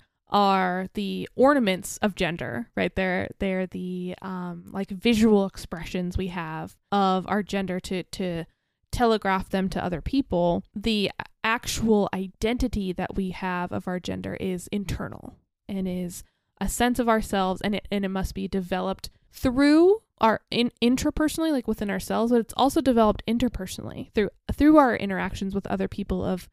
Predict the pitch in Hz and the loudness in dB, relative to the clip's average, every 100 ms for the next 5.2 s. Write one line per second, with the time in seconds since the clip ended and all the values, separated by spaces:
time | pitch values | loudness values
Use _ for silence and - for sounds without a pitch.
0 | _ _ - 233 214 208 202 214 196 196 | _ _ 0 2 2 0 -2 -4 -4 -6
1 | - 190 - 175 170 160 101 - 185 180 | -6 -8 -6 -6 -6 -8 -10 -8 -8 -6
2 | 180 - - 202 190 208 190 175 - 220 | -8 -10 -6 -6 -4 -4 -4 -4 -8 -12
3 | 202 220 233 226 190 - - _ 214 208 | 0 2 2 -2 -4 -12 -14 _ -2 -2
4 | - 190 190 190 190 - 196 190 185 180 | -2 0 0 -2 -4 -8 -8 -6 -6 -8
5 | 185 190 | -10 -12